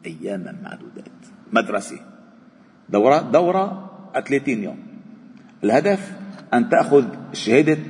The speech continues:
ما الأيزو؟ التقوى. ما في شهادة أيزو هلا بيعطوها أيزو؟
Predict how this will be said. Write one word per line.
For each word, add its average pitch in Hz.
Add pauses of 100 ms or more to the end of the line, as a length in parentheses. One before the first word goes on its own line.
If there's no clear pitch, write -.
(220)
ما 127
الأيزو؟ 160 (180)
التقوى. 123 (1200)
ما 90
في 113
شهادة 120
أيزو 123
هلا 127
بيعطوها 107
أيزو؟ 139